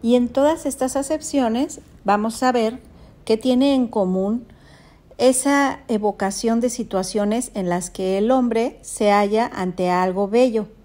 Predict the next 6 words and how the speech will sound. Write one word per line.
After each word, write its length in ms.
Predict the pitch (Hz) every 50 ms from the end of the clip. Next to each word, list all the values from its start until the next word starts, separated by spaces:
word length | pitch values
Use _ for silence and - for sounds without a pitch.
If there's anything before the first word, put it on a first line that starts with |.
| - - - _ _ _ _
algo 260 | 185 180 180 180 180
trascendente, 840 | 175 - 175 175 170 - 220 220 226 233 269 277 269 262 269 254 220
algo 280 | 180 175 180 190 185 185
bueno, 460 | 190 226 247 262 247 226 240 294 - - - _ _ _ _ _ _ _ _ _ _ - _ -
algo 300 | 196 202 202 185 196 196
amistoso. 760 | 180 175 175 170 - - - - 220 226 220 - 175 160